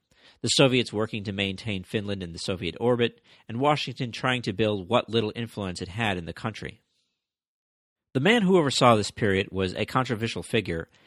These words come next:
Kekkonen, who served as prime minister from nineteen fifty to nineteen fifty-six and president from nineteen fifty-six to nineteen eighty-two.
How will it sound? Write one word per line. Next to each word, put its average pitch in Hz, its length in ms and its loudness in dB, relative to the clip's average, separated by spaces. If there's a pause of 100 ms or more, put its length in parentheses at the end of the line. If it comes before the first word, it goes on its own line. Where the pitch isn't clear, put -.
(220)
Kekkonen, 107 540 -2 (400)
who 123 160 -4
served 123 500 4
as 104 240 0
prime 107 300 -2
minister 120 420 0
from 98 240 -4
nineteen 139 320 0
fifty 98 380 -4
to - 140 -6
nineteen 101 280 2
fifty-six 87 680 -4
and 95 160 -8
president 120 480 2
from 87 200 -6
nineteen 107 280 2
fifty-six - 560 -6
to 104 120 -4
nineteen 87 320 -6
eighty-two. 80 520 -6